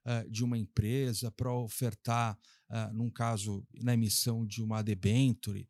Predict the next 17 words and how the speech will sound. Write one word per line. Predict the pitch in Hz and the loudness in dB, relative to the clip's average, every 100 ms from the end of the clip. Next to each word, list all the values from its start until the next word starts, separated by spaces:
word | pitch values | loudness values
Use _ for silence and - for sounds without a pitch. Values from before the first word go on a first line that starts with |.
| - - _ | -18 -20 _
é, | 113 113 - | -6 -6 -6
que | - 127 | -4 0
há | 123 | 2
uma | 123 120 | 2 2
necessidade, | 120 110 127 - 113 110 117 110 95 101 - _ _ - | 0 0 0 0 0 0 0 -2 -4 -8 -10 _ _ -4
é, | 113 110 104 110 113 107 90 | -2 -2 -2 -2 -2 -4 -6
é, | |
de | 113 110 | -4 0
avaliação | 123 107 123 117 104 - 117 113 113 98 _ - - | 2 2 2 0 0 0 2 0 0 -4 _ -20 -8
mais | - 123 131 | 2 4 6
de | 110 | 4
perto, | - 120 127 147 - - 101 _ - - - _ | 4 6 8 6 2 -4 -8 _ -20 -20 -20 _
a, | 135 139 - 127 120 | -4 -4 -2 -2 -2
a, | 107 _ _ | -6 _ _
as | 139 127 | -2 2
certificações, | 170 156 - 147 - 120 - 135 143 170 160 | 2 2 0 -2 0 2 2 2 0 2 2
elas | 147 156 160 151 - | 2 2 2 2 0